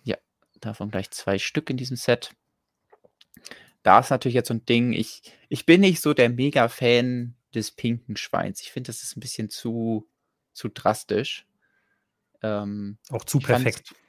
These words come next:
Speaker 1: Ja, genau, einfach dieses, es ist so sehr dieses Comic-Schwein. Ähm, und vor allem, wenn man das jetzt mal, also die Kuh kann man ja auch super in ein Mittelalter-Setting einbauen, passt super von der Farbe.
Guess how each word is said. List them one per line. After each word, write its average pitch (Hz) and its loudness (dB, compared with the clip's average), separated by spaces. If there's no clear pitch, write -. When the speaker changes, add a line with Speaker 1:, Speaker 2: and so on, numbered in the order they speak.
Speaker 1:
Ja, 113 6
genau, 107 -2
einfach 113 -2
dieses, - -8
es - -8
ist 131 -4
so 117 -4
sehr 113 0
dieses 110 -4
Comic-Schwein. 110 -4
Ähm, 104 -2
und 101 -6
vor - 2
allem, 113 -4
wenn 104 0
man 113 -4
das 110 -4
jetzt - -4
mal, 107 -2
also - -6
die - -14
Kuh - -6
kann 135 -2
man 120 0
ja 104 -2
auch 110 -6
super 120 -2
in 95 -2
ein 95 -6
Mittelalter-Setting 135 -4
einbauen, 120 -4
passt - -18
super 120 -10
von 113 -12
der 117 -10
Farbe. 117 0